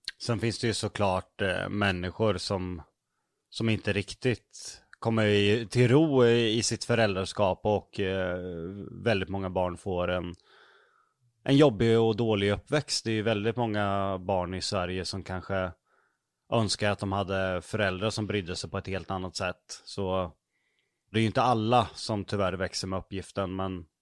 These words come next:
jag hoppas ju att det är så med de flesta i alla fall. För mig var det ju så att jag försökte hela graviditeten förbereda mig på att bli pappa.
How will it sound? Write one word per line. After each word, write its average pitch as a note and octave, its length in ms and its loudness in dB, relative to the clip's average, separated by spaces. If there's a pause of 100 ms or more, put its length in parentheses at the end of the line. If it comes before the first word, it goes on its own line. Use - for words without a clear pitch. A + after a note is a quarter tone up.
jag A#2+ 140 2
hoppas A2 300 -2
ju A#2+ 40 4
att A#2+ 120 0
det B2 80 2
är F#2+ 180 2
så G2+ 220 -2
med F#2 120 -4
de F#2 100 -4
flesta G#2+ 380 0
i C#3 40 6
alla B2 140 2
fall. F2+ 280 -4 (840)
För A2 80 -2
mig C3 200 6
var A2+ 160 6
det G2+ 60 2
ju G#2 80 0
så G#2 200 0
att F#2+ 160 -4
jag G#2 160 0
försökte G2 580 -2
hela F#2 500 -2
graviditeten F#2+ 960 -6
förbereda F#2 560 -2
mig F#2+ 140 -4
på F2+ 560 -2
att F#2+ 60 -6
bli B2 240 0
pappa. G2+ 480 -4